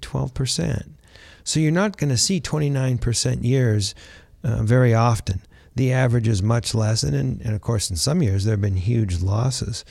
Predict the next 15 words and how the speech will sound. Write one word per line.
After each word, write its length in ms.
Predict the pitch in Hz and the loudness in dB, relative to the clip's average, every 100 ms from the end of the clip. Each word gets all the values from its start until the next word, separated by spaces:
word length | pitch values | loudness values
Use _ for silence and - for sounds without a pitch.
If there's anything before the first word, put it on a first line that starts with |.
| - - - - - | -20 -20 -20 -20 -10
Um, 540 | 117 113 107 107 104 107 - - - - - - - - - - | -4 -2 0 0 -2 -6 -12 -12 -14 -16 -20 -20 -20 -20 -20 -4
another 380 | 127 165 202 175 | -2 0 2 0
thing 260 | - 123 | 0 0
to 60 | 104 | 0
think 260 | 101 117 104 | 0 -2 -2
about, 300 | 98 90 - | -2 -2 -2
election 560 | 143 135 180 - 165 123 | -2 0 0 0 0 2
years 280 | 104 87 98 | 2 2 0
are 80 | |
typically, 720 | 110 139 - 160 139 123 117 - - - - - | 0 -2 -2 -2 0 0 -2 -6 -16 -20 -20 -8
um, 460 | 120 120 117 113 104 | -2 0 0 0 0
pretty 240 | - 123 123 | 0 0 -2
good. 480 | 117 131 98 - - | 0 0 0 -4 -6
You 160 | 117 | -4
know, 340 | 113 107 113 | -2 0 -2